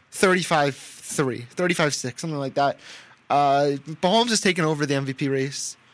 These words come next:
Well deserved. He's gonna have his second M V P. It all comes down if he can get a second Super Bowl or not. I think they're the favorites, no question. Speaking of favorites, the Pittsburgh Steelers are eleven and oh. They're five wins away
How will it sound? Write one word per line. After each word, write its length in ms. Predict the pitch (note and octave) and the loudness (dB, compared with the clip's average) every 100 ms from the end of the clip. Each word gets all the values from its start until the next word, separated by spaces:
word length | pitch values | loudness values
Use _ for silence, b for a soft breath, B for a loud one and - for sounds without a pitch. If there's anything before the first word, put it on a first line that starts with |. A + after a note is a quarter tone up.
| b b b - | b b b 0
Well 160 | F3 | 2
deserved. 440 | E3 C#3 D3 C#3+ C#3 | 2 2 0 0 -4
He's 140 | D3+ | -4
gonna 120 | D#3 | -2
have 80 | D3 | 0
his 100 | C#3 | 0
second 260 | D3 C#3+ C#3+ | -2 -2 -2
M 40 | |
V 100 | C#3 | -4
P. 280 | D3 C3+ C3+ - B B B | -2 -2 -2 -8 B B B
It 60 | D#3+ | 2
all 160 | D#3+ D3 | 2 2
comes 240 | D#3+ C3+ | -2 0
down 140 | C#3 C#3 | 0 0
if 60 | |
he 60 | C#3 | -4
can 120 | C#3 | -2
get 100 | C3+ | -2
a 40 | |
second 280 | B2+ D3 C#3+ | 0 -2 -4
Super 240 | B2+ C#3 B2 | -4 -6 -4
Bowl 140 | B2+ | -2
or 60 | B2+ | -2
not. 240 | B2+ A#2+ - | 0 -2 -2
I 80 | |
think 140 | C#3+ D3 | -2 0
they're 120 | C#3+ | -2
the 80 | B2+ | -2
favorites, 380 | C#3 B2+ C3 - | -2 -2 -6 -6
no 120 | C3+ | -6
question. 420 | C#3 B2+ - B2+ - b b b b _ _ | -6 -6 -8 -12 -14 b b b b _ _
Speaking 220 | - A3+ | -2 2
of 60 | F#3+ | 4
favorites, 540 | E3+ D#3 D#3 D3+ - - _ | 4 4 2 -2 -12 -14 _
the 60 | D3 | -2
Pittsburgh 260 | F#3+ F#3 E3 | 0 2 0
Steelers 320 | F3 E3 D#3 | 2 2 4
are 80 | D3 | 4
eleven 300 | C#3+ D3 C#3+ | 2 2 0
and 120 | C#3 | -2
oh. 180 | C#3 F3+ - - | -2 -4 -14 -6
They're 120 | D3 | -4
five 320 | - D#3 D#3+ | 2 2 2
wins 160 | D#3 D#3 | 0 0
away 340 | C#3+ C#3+ C#3 | 2 2 0